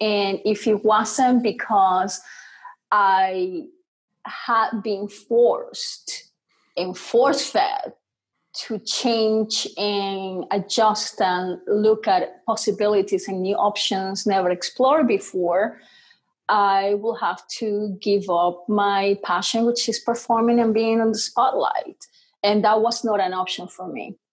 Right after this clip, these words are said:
And that's how we end up attending to the same virtual events and connecting in the same Facebook group. And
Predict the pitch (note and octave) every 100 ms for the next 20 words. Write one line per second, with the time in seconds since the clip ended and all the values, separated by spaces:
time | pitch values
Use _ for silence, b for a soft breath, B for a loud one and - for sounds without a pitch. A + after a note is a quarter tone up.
0 | _ _ _ _ - B B - A3+ G#3
1 | G3 G3 G3+ G#3 G#3 G3 F#3+ G3+ - G#3
2 | G3+ F#3+ F#3+ F#3+ G3 - G#3 A3 G3 G3
3 | G3+ F#3+ F#3+ - D#3 - F#3+ F3 F#3+ -
4 | G#3 F#3 F#3 F#3 - F#3 F3 F3+ F3 F3
5 | F#3 C#4 D4 C#4+ D4+ D4+ G3+ F#3 E3 D#3+
6 | B B - G3 F3+ F3 - F3+ F3+ F3
7 | F3 - F3 E3+ E3+ E3+ - E3+ F3 -
8 | F3 - B3 C#4+ C#4+ C#4 C#4 G3+ F#3 F3
9 | D#3+ D#3+